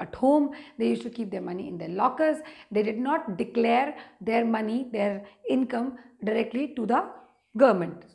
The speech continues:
So actually tax evasion was there. Now a formal system was channelized. How? Peop-, saving of people were put into formal system. Why? Because people had to be financially dependent on the bank. The old currency was no more in circulation.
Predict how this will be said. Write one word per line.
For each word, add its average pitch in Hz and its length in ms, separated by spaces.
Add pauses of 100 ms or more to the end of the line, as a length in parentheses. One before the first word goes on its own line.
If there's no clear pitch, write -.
So 302 260 (260)
actually 349 420
tax 240 280
evasion 190 400
was 175 160
there. 170 140 (280)
Now 349 140
a - 20
formal 320 320
system 302 360
was 302 200
channelized. 214 540
How? 240 480 (380)
Peop-, 294 340
saving 330 340
of 370 180
people 254 380
were 254 120
put 262 240
into 254 260
formal 226 420
system. - 500 (220)
Why? 262 260 (280)
Because 254 240
people 247 280
had 220 200
to 226 80
be 277 80
financially 220 480
dependent 202 400
on 196 100
the 190 60
bank. 240 360 (280)
The - 120
old 226 200
currency 196 300
was 262 200
no 196 220
more 202 180
in 320 280
circulation. 190 760